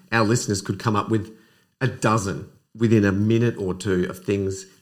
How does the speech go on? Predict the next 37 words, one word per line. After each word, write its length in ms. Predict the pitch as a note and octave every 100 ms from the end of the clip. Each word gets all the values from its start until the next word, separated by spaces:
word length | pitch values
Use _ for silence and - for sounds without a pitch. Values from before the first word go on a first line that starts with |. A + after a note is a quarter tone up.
| _
in 160 | - F2+
your 180 | A#2+ E3+
local 400 | B2+ G#2 G2+ F#2+
area, 300 | E2+ D#2 E2
things 240 | - G#2+
that 140 | A2 -
you 160 | D3+ D#3
are 200 | A2 G2
interested 520 | F#2+ F#2 - G2 F2+
in 140 | F2
doing 340 | F2+ F2+ F#2 F#2
and 120 | G#2
you 60 | G#2
would 120 | G2+
happily 400 | G2+ B2+ C3+ A2+
do 180 | G2 F#2
every 220 | A#2+ C#3+
week 280 | F#2+ F#2 F2+
or 120 | E2
every 240 | C3 B2+ G#2
month. 360 | F2+ F#2 - - _ _ _ _ _
Um, 480 | G2 G2 F#2+ F#2+ - _ _ _ _ _
you 80 | A2
know, 240 | F#2 F#2 -
and, 140 | B2 B2
and 100 | B2
the 60 |
good 180 | A#2 E3+
thing 120 | D3
about 200 | G#2+ G#2
doing 200 | G#2+ A2+
that 160 | F#2+ G2+
is, 220 | G#2 - -
Ash, 340 | G#2 B2+ - A#2
like, 200 | A#2+ - - _ _ -
you're 160 | C3+
fulfilling 800 | C#3 - G3 F#3+ E3 D3+ C3+